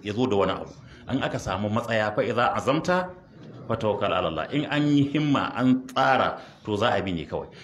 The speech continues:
In ma har akwai bukatan canji ko yin wani tsokaci ko wani mai kama da haka,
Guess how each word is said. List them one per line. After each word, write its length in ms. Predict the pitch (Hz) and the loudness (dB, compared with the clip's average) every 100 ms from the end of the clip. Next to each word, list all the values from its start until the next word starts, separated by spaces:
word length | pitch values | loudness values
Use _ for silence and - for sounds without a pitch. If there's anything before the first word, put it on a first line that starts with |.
| 143 | -8
In 160 | 160 180 | -2 0
ma 120 | 175 | 0
har 240 | 165 190 - | 0 -2 -2
akwai 240 | - 160 147 | -2 0 0
bukatan 600 | 127 131 135 135 117 87 | -2 -2 -2 -2 -6 -6
canji 440 | - 113 117 95 80 | -2 -2 -2 -6 -6
ko 200 | - 120 | 0 2
yin 200 | 120 110 | 4 4
wani 160 | 104 110 107 | 2 2 0
tsokaci 460 | 120 110 98 82 | -4 -4 -6 -8
ko 100 | - | -2
wani 200 | 117 131 | 2 2
mai 100 | 104 | 0
kama 220 | 92 95 90 | -2 -2 -2
da 80 | |
haka, 220 | 82 80 | -4 -6